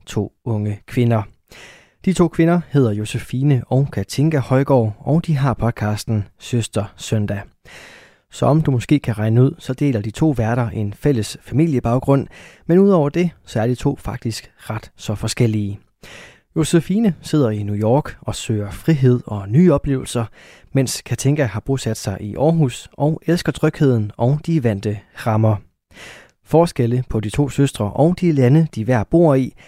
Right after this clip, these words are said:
er helt centralt i podcasten her, og i aften, der dykker de ned i emnet sommer. Der bliver både kigget på påklædning, forventninger, rejser og meget mere, når de to søstre vender den varme årstid og alt, hvad den bringer. Og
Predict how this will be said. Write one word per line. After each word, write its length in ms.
er 100
helt 520
centralt 600
i 120
podcasten 600
her, 320
og 120
i 20
aften, 460
der 100
dykker 220
de 100
ned 220
i 240
emnet 420
sommer. 440
Der 80
bliver 220
både 220
kigget 320
på 160
påklædning, 840
forventninger, 800
rejser 340
og 260
meget 320
mere, 320
når 80
de 80
to 200
søstre 440
vender 240
den 320
varme 280
årstid 480
og 180
alt, 280
hvad 100
den 140
bringer. 400
Og 240